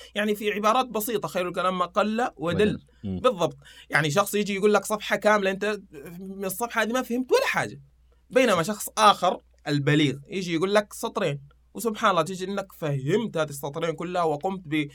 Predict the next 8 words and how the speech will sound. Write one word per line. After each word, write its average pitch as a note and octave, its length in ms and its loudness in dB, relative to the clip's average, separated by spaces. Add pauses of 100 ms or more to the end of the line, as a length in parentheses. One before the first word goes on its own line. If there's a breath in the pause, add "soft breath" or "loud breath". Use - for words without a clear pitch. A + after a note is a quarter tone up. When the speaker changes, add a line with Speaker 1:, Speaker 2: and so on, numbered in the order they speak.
(300 loud breath)
Speaker 1:
يعني C#3+ 420 0 (160)
السطرين E3+ 440 0
هذه E3+ 140 2
قامت F#3+ 340 2
بما E3 520 4
لم E3 140 2
يقم D#3 600 -6 (100)
ب-، C3+ 220 -10